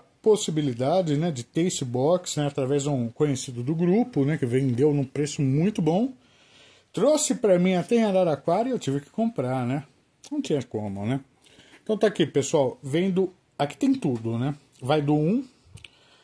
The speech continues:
ao Fred versus Jason, né? Como vocês podem ver. Tem o Jason Vai Pro Inferno, Jason X, o remake, Fred versus Jason,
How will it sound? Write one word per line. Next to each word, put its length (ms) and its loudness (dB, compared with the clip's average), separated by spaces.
ao 340 4
Fred 340 0
versus 380 0
Jason, 500 0
né? 220 -2
Como 180 -4
vocês 300 -8
podem 300 -6
ver. 320 -8
Tem 100 2
o 60 6
Jason 380 2
Vai 160 2
Pro 180 -4
Inferno, 560 -2
Jason 480 0
X, 500 -6
o 140 0
remake, 600 0
Fred 440 0
versus 340 -2
Jason, 400 0